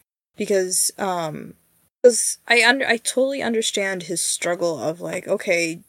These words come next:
if you wanna leave an impact or if you wanna leave a legacy, um, do you just abandon the people that know, that know you or that you've had relationships with? Is that sacrifice worth kind of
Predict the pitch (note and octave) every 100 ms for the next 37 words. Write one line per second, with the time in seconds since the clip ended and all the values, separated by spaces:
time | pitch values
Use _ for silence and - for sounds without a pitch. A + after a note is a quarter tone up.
0 | - G#3 - G3 F#3+ F#3+ G3+ G3+ G3 F#3
1 | F#3 F3+ F#3 D3+ D#3+ E3 E3 F3+ F3+ F#3+
2 | G3 F#3+ F3+ F3+ E3+ - D#3+ C#3 - -
3 | - - - _ - F#3 E3+ D#3+ A#2+ -
4 | _ _ _ - A3+ A3 G#3 G3+ G3 -
5 | - F3+ F#3 F3+ F3 E3 F3 - E3+ E3
6 | D3+ D#3 E3+ E3+ E3+ E3 E3 - F3 F3
7 | D3+ D#3 D#3 G#3+ G#3 B1+ G#1+ F#2+ D#3 F3
8 | D3 E3+ E3+ E3 C#3+ D3 - G#3+ F#3 G#2
9 | - - G#2+ - G3+ F#3+ E3+ E3+ - -
10 | F3 - F#3+ - - - - - - -
11 | _ - F#3+ G3 F#3 F#3 - - F#3 F3
12 | E3+ D#3+ E3+